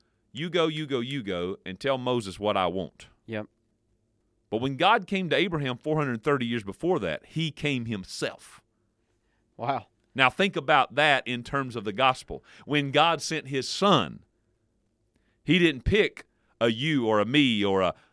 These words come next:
Speaker 1: Muhammad or a, a Buddha or some great per-, he came
Speaker 2: Himself.
Speaker 1: himself.
Speaker 2: Wow.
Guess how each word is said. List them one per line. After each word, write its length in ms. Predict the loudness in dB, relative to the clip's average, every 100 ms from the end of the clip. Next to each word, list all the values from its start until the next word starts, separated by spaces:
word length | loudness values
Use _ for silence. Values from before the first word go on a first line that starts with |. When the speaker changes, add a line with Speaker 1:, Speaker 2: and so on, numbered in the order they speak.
| _
Speaker 1:
Muhammad 580 | -4 4 6 6 4 2
or 220 | 2 2
a, 180 | 0 -2 _ _ -6
a 140 | -4
Buddha 420 | 2 4 6 4 4
or 380 | 4 4 2
some 320 | 0 0 0 0
great 340 | 0 0 0
per-, 160 | -2 -2 _
he 400 | -4 -2 0 -4
came 520 | -6 -4 -2 -4 -10 -16 _
Speaker 2:
Himself. 440 | -4 -2 -4 -8
Speaker 1:
himself. 840 | -12 -12 -4 0 0 -2 -10 -20 -18
Speaker 2:
Wow. 260 | -12 -12